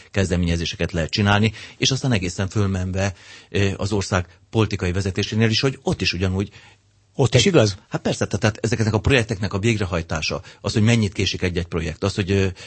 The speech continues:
Speaker 1: ö, az uniós pénzeket milyen hatékonysággal tudjuk felhasználni, ezek mind igazak. Ez, ez,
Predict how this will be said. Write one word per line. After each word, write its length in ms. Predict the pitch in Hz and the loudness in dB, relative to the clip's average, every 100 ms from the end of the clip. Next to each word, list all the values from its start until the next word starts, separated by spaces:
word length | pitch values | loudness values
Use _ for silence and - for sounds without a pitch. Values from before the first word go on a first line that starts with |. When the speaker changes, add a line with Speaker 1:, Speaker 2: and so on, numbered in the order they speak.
| - - | -12 0
Speaker 1:
ö, 160 | 98 - | 2 2
az 120 | 101 | 2
uniós 260 | 110 98 | 2 0
pénzeket 420 | - 101 95 92 90 | 0 0 0 0 2
milyen 160 | 104 | 2
hatékonysággal 680 | 92 104 95 98 85 85 87 | 2 0 -2 -2 -2 0 -2
tudjuk 240 | 87 90 98 | -2 -8 -2
felhasználni, 500 | 107 117 113 123 123 | 0 0 0 0 0
ezek 180 | 131 | -2
mind 180 | 135 139 | -2 -2
igazak. 380 | 95 87 76 - - - - | -2 -2 -6 -10 -16 -18 -6
Ez, 260 | - 110 92 | 0 0 0
ez, 180 | - 113 | -2 -2